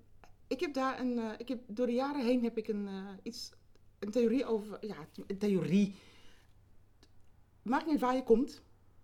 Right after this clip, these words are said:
maak er wat van. Want, ehm, als ik zou klagen en zeggen, "Waar ben ik nou eigenlijk? Ik moet iedere keer een uur rijden naar Amsterdam voor Civilization." Had ik jarenlang, weet je, een stukje weerstand.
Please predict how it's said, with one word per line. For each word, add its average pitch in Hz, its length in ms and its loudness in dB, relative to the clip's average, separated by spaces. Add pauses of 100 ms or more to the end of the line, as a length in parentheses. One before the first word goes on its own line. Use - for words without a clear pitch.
(340)
maak 233 260 2
er 175 60 -4
wat 147 100 -2
van. 113 200 -8 (1120)
Want, 214 420 0
ehm, 208 260 -2
als 247 200 -2
ik 240 60 -4
zou 226 160 0
klagen 262 360 2
en 214 60 0
zeggen, 196 360 0 (160)
"Waar 202 360 6
ben 190 200 10
ik 508 300 8
nou - 120 8
eigenlijk? - 400 6
Ik 269 80 0
moet 302 160 4
iedere 370 180 12
keer 320 160 4
een 262 180 2
uur 339 100 12
rijden 269 240 8
naar 262 100 6
Amsterdam 247 480 4
voor 233 100 2
Civilization." 240 640 0 (400)
Had 196 120 0
ik 185 80 -2 (100)
jarenlang, 233 560 4
weet 226 140 6
je, 233 60 -2
een 202 60 2
stukje 196 260 -2
weerstand. 247 600 6